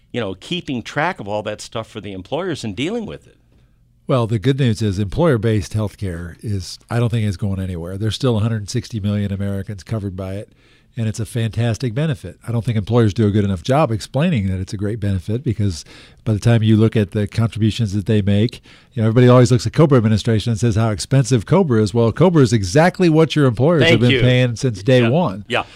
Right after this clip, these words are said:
Speaker 2: And
Speaker 1: Oh,
Speaker 2: so
Speaker 1: my
Speaker 2: they
Speaker 1: God. The premium is that. Yeah, that's what your employers
Speaker 2: Yeah.
Speaker 1: have been paying the whole time.
Speaker 2: Right.
Speaker 1: Yeah.
Speaker 2: Well, and it's one-fourth the <laughs> cost of Obamacare.
Speaker 1: Right.
Speaker 2: I mean, the average the average deductible under employer-based health plans for last year was twelve hundred dollars, and under Obamacare, it was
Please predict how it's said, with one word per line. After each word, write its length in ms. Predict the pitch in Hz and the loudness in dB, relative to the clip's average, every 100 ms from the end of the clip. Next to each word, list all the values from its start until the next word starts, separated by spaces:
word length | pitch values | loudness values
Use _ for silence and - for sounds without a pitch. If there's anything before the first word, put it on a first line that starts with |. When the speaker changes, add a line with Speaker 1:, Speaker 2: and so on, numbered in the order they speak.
| - | -6
Speaker 2:
And 100 | 240 | 0
Speaker 1:
Oh, 40 | 277 | 2
Speaker 2:
so 80 | 135 | 4
Speaker 1:
my 60 | |
Speaker 2:
they 80 | 131 | 4
Speaker 1:
God. 180 | 208 185 - - | 2 0 -6 -6
The 80 | 165 | -4
premium 340 | 151 269 262 147 | 0 0 0 0
is 120 | - | -2
that. 220 | 196 208 | -4 -4
Yeah, 160 | - 190 | -8 -6
that's 200 | 175 196 | -6 -6
what 160 | 185 - | -8 -8
your 60 | |
employers 220 | 143 143 | -6 2
Speaker 2:
Yeah. 160 | 190 233 | 4 4
Speaker 1:
have 100 | 175 | 2
been 60 | 90 | -2
paying 180 | 139 | -8
the 60 | 113 | -6
whole 100 | 123 | -8
time. 300 | - 123 - - | -8 -10 -12 -4
Speaker 2:
Right. 320 | 165 208 117 | 0 2 0
Speaker 1:
Yeah. 100 | 120 | 2
Speaker 2:
Well, 200 | 143 180 | 6 6
and 60 | 147 | 6
it's 140 | 131 | 4
one-fourth 640 | 131 165 117 170 208 208 | 4 4 2 4 6 6
the 100 | 143 | 4
<laughs> 0 | |
cost 400 | - 92 85 - | 2 2 0 0
of 120 | 139 | 0
Obamacare. 800 | 127 139 170 220 190 117 98 85 | 2 2 2 2 2 0 -2 -2
Speaker 1:
Right. 280 | 135 135 - _ _ _ - | -4 -4 -6 _ _ _ -2
Speaker 2:
I 40 | |
mean, 100 | 127 | 2
the 140 | 131 | 4
average 420 | 147 165 156 104 - _ _ _ | 4 4 0 -2 -12 _ _ _
the 100 | 135 | 0
average 280 | 147 180 139 | 2 2 2
deductible 720 | 135 139 175 - 107 110 123 | 2 2 2 0 0 0 0
under 180 | 139 123 | -2 0
employer-based 600 | 123 101 147 147 135 127 | 0 2 2 2 2 2
health 180 | 143 165 | 2 0
plans 300 | - 110 107 | 0 0 -2
for 140 | 107 120 | -2 -2
last 320 | 117 123 - | 0 0 0
year 80 | 139 | -2
was 140 | 123 | -2
twelve 240 | - 135 123 | 0 0 2
hundred 200 | 127 113 | 0 0
dollars, 520 | 123 147 104 117 - - _ _ - | -2 -2 -6 -10 -14 -20 _ _ -4
and 100 | 120 | -2
under 180 | 110 113 | 0 0
Obamacare, 480 | 127 151 - 117 | 0 0 0 0
it 60 | 120 | 0
was 320 | 117 101 - | 0 -2 -6